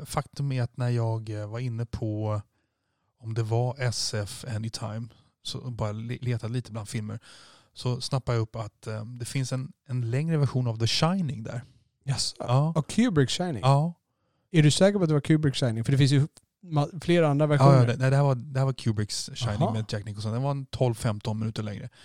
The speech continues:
Speaker 1: Eh, och jag vet inte vem som har sett över det där, men, eh,
Speaker 2: Hette den Director's Cut eller hade den någon titel,
Speaker 1: jag
Speaker 2: undertitel?
Speaker 1: kom-, jag kommer inte ihåg, men det var en
Speaker 2: Nej.
Speaker 1: extended version i alla fall. Eh, och
Speaker 2: The
Speaker 1: det
Speaker 2: Shining, more shine.
Speaker 1: Ja, precis.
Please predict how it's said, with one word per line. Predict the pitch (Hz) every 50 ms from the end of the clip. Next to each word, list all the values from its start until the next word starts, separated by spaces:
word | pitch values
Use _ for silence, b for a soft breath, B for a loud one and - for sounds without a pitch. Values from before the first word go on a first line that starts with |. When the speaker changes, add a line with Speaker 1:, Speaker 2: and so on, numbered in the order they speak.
| b b b b b b
Speaker 1:
Eh, | b 113 110 104 104 104 101 101 101 104 98 90 104 85 104 104 107 104 90 82 - _ 151 117 139 _ _ _ _
och | - 120 110 - _ _ - - - 113
jag | 117 117
vet | 117 123 127 -
inte | 131 - 120
vem | 110 117 113 110
som | - 110
har | 110 107
sett | 98 - 110 -
över | 107 107 110 110 110
det | 120
där, | 139 151 139 139
men, | 120 113 113 113 110 110 110
eh, | 110
Speaker 2:
Hette | 110 110 110 107 113 156 147 110 - 135
den | 131 131 127
Director's | 131 127 127 131 135 - - - -
Cut | - - 170 156 - - -
eller | 131 131
hade | 135 131 131
den | 135 131
någon | 131 131 127
titel, | 117 160 160 - - 139 127 123 123 127 135 143 135
Speaker 1:
jag | 160 143
Speaker 2:
undertitel? | 127 131 131 131 123 120
Speaker 1:
kom-, | 120 131
jag | 127 123 -
kommer | - 131 123 113
inte | 107 - 113
ihåg, | 104 104
men | 107 110
det | 123
var | 120 120
en | 120
Speaker 2:
Nej. | 120 113
Speaker 1:
extended | - - - - 123 113 113 110 110 104
version | 104 104 104 101 98 - - 107
i | 104
alla | 101 107
fall. | - - 110 107 113 123 156 _ _ _ -
Eh, | 110 104 101 98 98 101 104 104 104 107 113
och | 85 -
Speaker 2:
The | 147
Speaker 1:
det | 117
Speaker 2:
Shining, | - - - 95 95 98 92 78 71 71 76
more | 76 76 80 87
shine. | - - 104 90 - - - -
Speaker 1:
Ja, | 123 127 127 135 139 139 127
precis. | 123 131 123 113 113 107 101 98 - - -